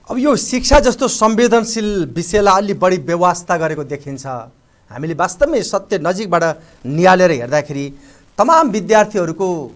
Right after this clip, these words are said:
भविष्य अनिश्चित जस्तो देखिन्छ अहिलेको स्थितिमा हेर्दाखेरि। र सँगसँगै सबै अभिभावकहरू फी तिर्न सक्ने अवस्थामा पनि छैनन्, किनकि धेरैको जागिर गुम्यो,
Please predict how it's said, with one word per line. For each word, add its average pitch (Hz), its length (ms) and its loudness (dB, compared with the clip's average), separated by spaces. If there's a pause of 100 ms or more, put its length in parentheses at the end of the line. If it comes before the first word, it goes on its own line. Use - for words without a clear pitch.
(380)
भविष्य 165 420 -4
अनिश्चित 202 520 -2
जस्तो 185 240 -2
देखिन्छ 196 360 -4
अहिलेको 180 320 -2
स्थितिमा 160 320 -10
हेर्दाखेरि। 127 480 -12 (400)
र 185 60 2
सँगसँगै 226 680 0 (280)
सबै 254 280 2
अभिभावकहरू 214 760 4
फी 196 300 -4
तिर्न 220 320 -2
सक्ने 196 580 -6 (360)
अवस्थामा 208 480 0
पनि 269 120 -2
छैनन्, 170 340 -6
किनकि 175 260 -6
धेरैको 170 360 -4
जागिर 156 420 -2
गुम्यो, 160 340 -8